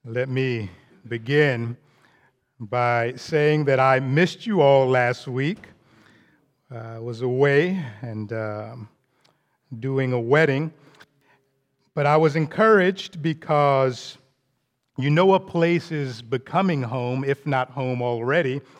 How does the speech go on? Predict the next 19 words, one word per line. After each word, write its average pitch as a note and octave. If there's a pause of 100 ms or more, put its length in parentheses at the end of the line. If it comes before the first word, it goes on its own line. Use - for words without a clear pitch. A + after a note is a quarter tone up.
(520)
when B2
you're C#3+
away C#3+
and C3
you C3+
look C#3
forward C3+
to B2 (120)
coming A#2+
back. A2+ (760)
And A2+
so B2+
it C#3
is C3
indeed B2
good B2
to B2
be A#2+
back C3